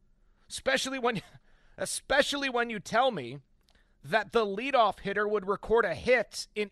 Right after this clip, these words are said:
each of the first five innings. The fact that this was a game after the sixth, that it was a two-run game, or excuse me, a one-run game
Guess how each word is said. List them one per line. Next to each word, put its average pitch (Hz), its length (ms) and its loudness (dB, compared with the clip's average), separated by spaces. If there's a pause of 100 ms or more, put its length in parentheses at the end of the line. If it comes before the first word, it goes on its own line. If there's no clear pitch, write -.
each 254 300 -10
of 240 80 0
the 220 100 -2
first 220 360 -2
five 202 360 2
innings. - 480 -8 (1400)
The 185 100 -6
fact 240 280 2
that 240 160 -2
this 233 220 0
was 190 400 -2
a 208 80 -2
game 175 520 -8
after 185 300 -6
the 160 140 -8
sixth, - 560 -10 (320)
that 226 200 2
it 240 120 2
was 233 340 -2
a 208 140 0
two-run 226 840 -4
game, 202 340 -6
or 196 40 -2
excuse 202 320 -8
me, 202 120 -6
a 175 60 -2
one-run 214 640 -2
game 185 480 -4